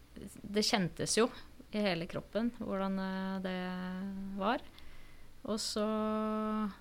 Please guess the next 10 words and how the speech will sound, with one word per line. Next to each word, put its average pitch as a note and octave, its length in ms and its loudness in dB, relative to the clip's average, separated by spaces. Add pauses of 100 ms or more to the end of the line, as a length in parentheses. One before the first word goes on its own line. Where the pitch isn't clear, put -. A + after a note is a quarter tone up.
(880)
kom G#3 180 2
Østerrike-kampen F#3+ 1000 0
og A3+ 100 -2
tilsvarende, G#3 800 4
og A3 80 0
så G#3 360 4
går F3+ 200 0
det G3 140 0
noen F#3 200 0
dager E3+ 640 -2